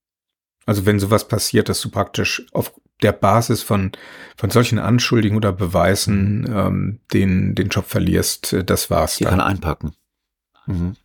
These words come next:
Speaker 1: Ja. Wie hat sie reagiert? Das hat sie dazu veranlasst, eine Verleumdungsklage gegen Harvard und die Blogger, Anführungszeichen,
Speaker 2: Ah.
Speaker 1: Zitat aus der New York Times,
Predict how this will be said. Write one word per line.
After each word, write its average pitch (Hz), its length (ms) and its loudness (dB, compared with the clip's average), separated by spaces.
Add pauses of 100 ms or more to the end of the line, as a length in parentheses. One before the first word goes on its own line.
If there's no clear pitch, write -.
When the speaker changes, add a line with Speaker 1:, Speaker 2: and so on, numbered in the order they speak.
Speaker 1:
Ja. 101 200 2 (1800)
Wie 113 260 4
hat 107 140 2
sie 123 100 0
reagiert? 104 640 0 (580)
Das 110 140 0
hat 120 120 2
sie 127 120 2
dazu 110 220 2
veranlasst, 120 800 0
eine 110 140 2
Verleumdungsklage 101 960 0
gegen 101 380 0
Harvard 104 460 2
und 117 540 -4
die 98 220 -2
Blogger, 120 720 2
Anführungszeichen, 113 1040 -2
Speaker 2:
Ah. - 40 -20
Speaker 1:
Zitat - 560 -2
aus - 280 -4
der 98 120 0
New 98 100 2
York 92 260 2
Times, 104 500 -4